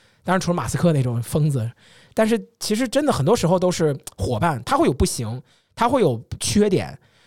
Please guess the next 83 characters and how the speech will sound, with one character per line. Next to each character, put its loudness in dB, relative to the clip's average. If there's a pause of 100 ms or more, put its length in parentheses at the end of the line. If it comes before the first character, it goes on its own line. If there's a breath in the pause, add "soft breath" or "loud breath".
(120 soft breath)
就 2
是 4
我 6
会 4
觉 2
得， 2
比 0
如 4
说 4
《海 -4
贼 0
王》 2
里 2
边 -2
路 4
飞 2
那 0
种 0
感 -6
觉， -10
哎 -8
呀， -2
我， -4
我， -8 (160)
我 -2
去 -2
往 -2
前 0
冲， -2 (320 soft breath)
但 2
是 2 (220)
我 2
不 -2
会， 2 (140)
我 4
不 2
懂 2
航 -2
线， 0
娜 -2
美 -8
去 -8
管； -6
我 -4
不 2
懂 0
打 -4
仗， 0
比 -2
如 2
说 2
佐 -2
龙 -6
去 -4
管， -4 (320 soft breath)
对 2
吧？ 4
不 2
懂 2
做 4
饭， 0
山 2
治 2
去 -2
管， -2
等 0
等， 0
每 -2
个 0
人 0
都 2
会 2
有 0
自 -6
己 -4
的 -8
不 -6
同 -6
的 0
这 0
种 0
角 -6
色， -6